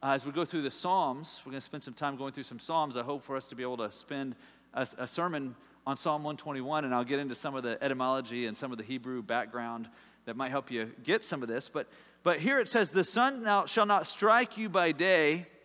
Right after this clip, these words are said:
nor the moon by night." I think that's a reference towards God's physical strengthening or, or protection of his people, and even his mental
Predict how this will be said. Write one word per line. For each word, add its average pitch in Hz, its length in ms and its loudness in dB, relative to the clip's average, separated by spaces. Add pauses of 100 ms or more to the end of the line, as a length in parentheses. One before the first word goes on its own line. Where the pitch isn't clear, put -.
(640)
nor 190 300 6
the 175 80 4
moon 208 460 0
by 175 160 4
night." 156 340 0 (1120)
I 127 100 -8
think 151 160 0
that's - 220 0
a 147 60 0
reference 160 520 -4
towards 139 400 -6
God's 175 500 -2 (140)
physical 180 400 -4
strengthening 123 560 -12 (800)
or, 143 120 -4
or 135 180 -4
protection - 800 -8 (280)
of 127 80 -6
his 123 120 -8
people, - 340 -6
and 175 260 -2
even 185 300 -4
his 151 240 -4
mental 131 640 -8